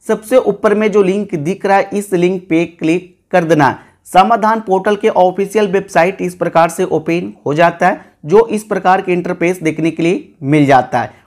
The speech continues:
और ये पोर्टल किस लिए लॉन्च किया गया है, चलिए वो चीज़ को सबसे पहले यहाँ पे हम क्लियर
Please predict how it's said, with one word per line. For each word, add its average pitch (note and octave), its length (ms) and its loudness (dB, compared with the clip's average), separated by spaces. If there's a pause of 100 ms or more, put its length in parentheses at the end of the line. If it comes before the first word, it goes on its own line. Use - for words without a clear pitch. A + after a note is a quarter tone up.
(140)
और B3 260 4
ये A3 100 4
पोर्टल G#3 380 0
किस G#3 300 -6
लिए G3+ 120 2
लॉन्च F#3+ 320 0
किया F3+ 260 0
गया F#3 200 0
है, G3 120 2
चलिए F3+ 260 0
वो F3+ 180 0
चीज़ F3+ 180 -8
को F#3+ 120 -4
सबसे F3 320 -4
पहले F3 220 0
यहाँ E3+ 180 0
पे F3+ 100 -2
हम F3 100 -2
क्लियर D#3+ 400 -2